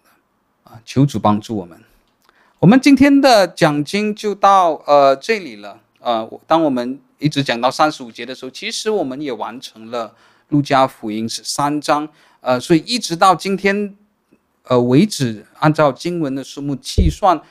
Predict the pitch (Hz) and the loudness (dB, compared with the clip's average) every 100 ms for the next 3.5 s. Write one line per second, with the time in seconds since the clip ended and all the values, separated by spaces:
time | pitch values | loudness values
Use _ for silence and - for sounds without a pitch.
0 | _ - 135 147 151 147 120 151 - - | _ -4 0 0 0 2 2 2 -4 -10
1 | 131 143 135 151 139 147 147 - 117 131 | -2 -2 0 -4 0 0 0 -6 -12 -8
2 | 127 120 131 113 - - - - 190 185 | -8 -10 -16 -16 -14 -12 -14 -12 -10 -10
3 | 185 - 135 120 107 | -6 0 0 0 -6